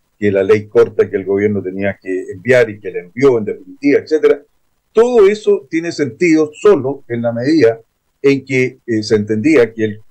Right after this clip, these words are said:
fallo de la Corte Suprema era para todos. Ahí había otra discusión,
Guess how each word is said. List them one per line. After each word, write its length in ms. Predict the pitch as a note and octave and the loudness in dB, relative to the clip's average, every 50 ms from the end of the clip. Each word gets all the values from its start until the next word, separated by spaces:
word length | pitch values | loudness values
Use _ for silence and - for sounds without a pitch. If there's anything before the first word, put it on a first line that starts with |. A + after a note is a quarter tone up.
| _ _ _ _ _ _ _ _ _ _ | _ _ _ _ _ _ _ _ _ _
fallo 280 | - C3+ C#3+ D3 C3+ G#2+ | 0 0 2 2 2 2
de 80 | G2 F#2 | 2 2
la 100 | G2 - | 0 2
Corte 280 | A2 A2+ A2 - B2 | 2 0 0 0 -4
Suprema 500 | - D3 C#3+ C#3 F3+ D#3 B2+ B2 B2 - _ _ _ _ _ _ _ _ _ | -6 -6 -2 0 0 0 0 -2 -4 -8 _ _ _ _ _ _ _ _ _
era 260 | - C#3 C3+ C#3+ C3+ C3 | 0 2 4 4 4 4
para 200 | B2+ A2 G#2+ G#2 | 4 2 2 2
todos. 300 | - E2+ D2+ - - - _ _ _ _ _ _ _ _ _ _ | 0 -2 -2 -4 -8 -14 _ _ _ _ _ _ _ _ _ _
Ahí 200 | - E3+ F3+ F3+ | 0 2 4 4
había 280 | D#3+ C#3+ C#3 C3+ B2+ B2 | 4 4 4 4 2 2
otra 200 | A#2+ - B2 A2+ | 2 2 0 0
discusión, 580 | A2+ G#2 G#2+ A2 G#2 - C#3 C3 B2 A#2+ A#2+ | 0 -2 -6 -14 -4 -2 -2 -2 -2 -4 -8